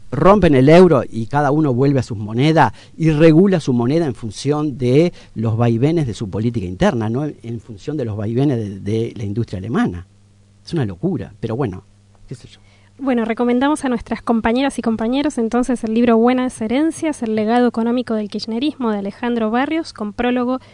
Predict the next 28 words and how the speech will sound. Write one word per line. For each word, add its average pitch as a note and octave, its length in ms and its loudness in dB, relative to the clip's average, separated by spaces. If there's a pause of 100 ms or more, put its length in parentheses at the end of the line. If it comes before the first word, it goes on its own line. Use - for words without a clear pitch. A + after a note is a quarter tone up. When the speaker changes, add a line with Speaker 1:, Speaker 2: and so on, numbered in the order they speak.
(140)
Speaker 2:
de G#3+ 100 -2
Alejandro A3+ 540 -4
Banoli. C4+ 520 -4 (540)
Y, D4+ 380 -2
eh, A3+ 420 2
por A#3 160 0
último, A#3 360 -2
queremos B3 240 -6
preguntarte, C4+ 520 -2
Alejandro, C#4+ 360 -2
¿cómo C#4+ 240 0
te B3 80 0
sentís A#3 480 -6
en A#3+ 180 -4
la G3+ 240 -4
C A#3 180 -6
T A#3+ 140 -2
A A#3+ 60 0
de A3+ 80 0
los G3+ 100 -6
trabajadores G#3+ 680 -4
del G3+ 120 -8
compañero G3+ 460 -6
Hugo G#3 100 -4
Yasky? - 460 -10 (520)
Speaker 1:
Eh, A#2+ 680 -10 (880)
yo, D#3 400 2
eh, C3+ 160 -4